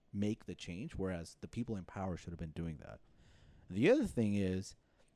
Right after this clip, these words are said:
a lot of now corporations have been like, you know, "We're gonna, uh, push this movement. Um, we're gonna fight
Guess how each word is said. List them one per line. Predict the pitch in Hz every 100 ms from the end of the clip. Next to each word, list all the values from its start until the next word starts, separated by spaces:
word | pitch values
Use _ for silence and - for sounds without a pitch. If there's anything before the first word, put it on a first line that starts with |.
| _ 110
a |
lot | 98 107 127
of | 127
now | 110 104 98 98
corporations | 104 98 98 127 135 92 87 87
have | 92 85
been | 90 85
like, | 82 -
you | 117
know, | 104
"We're | 98
gonna, | 92 98 90 85 _ _ _ _ _ - -
uh, | 92 -
push | - 123 -
this | 107 95
movement. | 101 98 101 90 85 78 - - - _
Um, | - 85 82
we're | 90
gonna | 90 92 87 _ _ _ _ _
fight | - - 120 113 117